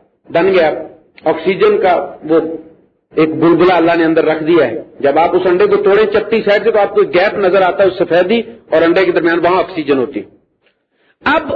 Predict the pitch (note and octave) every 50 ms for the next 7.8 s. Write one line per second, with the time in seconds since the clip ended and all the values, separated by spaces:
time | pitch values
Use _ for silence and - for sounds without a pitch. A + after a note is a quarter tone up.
0 | - - A#3 C#4+ C#4 D#4+ E4+ F4+ F#4 F4 - D#4+ D#4 D#4 E4+ E4 D4+ E4+ D#4 D#4
1 | - - D#4+ C#4+ - - C4 C4+ B3+ A#3 D4+ C#4+ C#4 - A#3 F#3 E3 D#3+ F3+ G#3+
2 | - - - - _ _ _ - A#3+ A#3 G#3 G3+ C#4 D4 C#4+ C4 B3 - - -
3 | B3 C4 A#3+ B3 - D4 C#4 - - - B3 A3+ A3+ A3 A#3+ B3 A#3+ - A#3+ B3
4 | C4 C#4 D4 E4 - - - - _ _ _ - B3+ C4 C#4+ D4+ - - - C4
5 | C4 - - B3+ B3+ B3+ A3+ D4+ D4+ D4 D#4 D4+ C#4+ - A#3+ B3 A#3+ D4+ D4+ C4
6 | A#3+ A#3+ B3 C4 C#4+ C#4+ C#4 C4+ - - C4+ C#4 C4+ C4+ C4 C4+ C4+ C#4 C#4 C#4
7 | - - - C4+ D4 C#4 - A3+ A3+ - - E3 C#3+ C3 A#2 G#2+